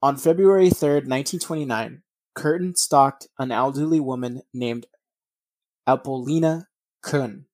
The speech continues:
Kuhn. I think that's how you pronounce it. Waiting until Kuhn was shielded from the view of potential witnesses by bushes, Curtin pounced upon her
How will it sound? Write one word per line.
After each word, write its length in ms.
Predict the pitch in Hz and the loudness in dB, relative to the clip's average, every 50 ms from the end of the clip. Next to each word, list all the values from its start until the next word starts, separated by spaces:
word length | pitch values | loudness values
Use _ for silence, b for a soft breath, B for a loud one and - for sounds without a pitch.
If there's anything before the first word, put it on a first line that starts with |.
| _ _ _ _ _ _ _ | _ _ _ _ _ _ _
Kuhn. 420 | - - 156 143 127 120 98 80 - _ _ _ _ _ _ _ _ _ _ | -10 -6 -4 -4 -4 -6 -10 -14 -18 _ _ _ _ _ _ _ _ _ _
I 80 | - 120 | -12 -10
think 120 | 117 117 | -10 -8
that's 160 | 120 113 - | -8 -8 -6
how 60 | - 120 | -6 -8
you 80 | 110 | -8
pronounce 380 | - - 110 107 104 110 117 - | -10 -12 -12 -12 -12 -10 -10 -10
it. 200 | - - - _ B B B B B B B B B B _ | -10 -12 -14 _ B B B B B B B B B B _
Waiting 360 | - 127 139 151 165 190 196 | 2 4 4 6 6 4 2
until 480 | 185 165 - - 170 156 147 143 - - _ _ _ _ _ _ _ | 0 0 0 2 2 2 2 0 -2 -6 _ _ _ _ _ _ _
Kuhn 460 | - - - 156 143 127 120 117 - - | -12 -6 -4 -4 -2 -4 -6 -8 -10 -10
was 140 | 127 131 | -8 -6
shielded 440 | 123 - - - 147 143 139 165 160 | -4 -4 -2 -2 -2 -2 -2 -2 -4
from 160 | - - 165 | -2 -4 -6
the 80 | 151 143 | -6 -6
view 320 | 127 127 123 131 135 139 | -6 -4 -4 -4 -2 -4
of 140 | - 117 - | -4 -6 -8
potential 520 | - 123 - - - 123 120 - 147 139 127 | -8 -12 -12 -10 -10 -8 -8 -8 -8 -8 -6
witnesses 420 | 131 117 113 120 - - 131 123 | -6 -6 -6 -4 -6 -6 -6 -6
by 200 | - 127 123 123 123 _ _ | -4 -4 -4 -4 -4 _ _
bushes, 520 | - 147 151 147 - - 73 73 - - - _ _ _ _ _ _ _ _ _ _ _ _ _ _ | -4 -2 -2 -2 -4 -6 -6 -8 -10 -12 -12 _ _ _ _ _ _ _ _ _ _ _ _ _ _
Curtin 480 | - - 151 165 202 214 202 196 202 _ | -6 -4 -2 -2 -2 -4 -8 -8 -12 _
pounced 420 | - - 151 147 151 147 - - - - | -6 -2 -2 -2 -2 -2 -6 -8 -10 -12
upon 380 | - - - - 127 127 131 | -14 -12 -10 -8 -8 -8 -8
her 260 | 135 123 107 104 - | -8 -12 -14 -14 -16